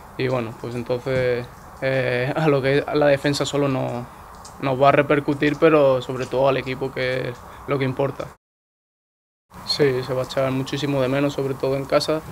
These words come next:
incluso en los desplazamientos, porque hemos visto este año un montón de, de gente que iba a los desplazamientos. Y bueno, pues sí que se les veía que muy ilusionados, con muchas ganas, como, como al equipo y como a toda la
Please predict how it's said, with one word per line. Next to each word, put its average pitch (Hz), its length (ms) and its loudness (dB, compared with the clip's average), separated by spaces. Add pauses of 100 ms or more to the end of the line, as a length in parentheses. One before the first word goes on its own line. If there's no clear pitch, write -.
(480)
incluso 156 420 2
en 147 60 4
los 139 140 2
desplazamientos, 143 800 0
porque 135 240 -4
hemos 135 180 -2
visto 139 220 -6
este 135 160 -2
año 131 500 -2 (240)
un 139 140 -4
montón 143 400 0
de, 139 280 2
de 139 120 -2
gente 147 320 0
que 143 80 -2
iba 143 160 4
a - 20 4
los 139 140 -2
desplazamientos. 143 800 0 (840)
Y 135 60 0
bueno, 135 240 2
pues 120 260 2
sí 135 140 -6
que 135 80 -2
se 139 100 -2
les 135 160 2
veía 131 220 4
que 131 80 4
muy 135 160 -2
ilusionados, 147 580 6
con 143 140 0
muchas 139 280 -2
ganas, 151 260 2
como, 127 500 -6
como 127 260 -2
al 131 400 -4
equipo 143 500 0 (520)
y 135 140 -2
como 123 540 -2
a - 160 -4
toda 139 220 0
la 123 420 2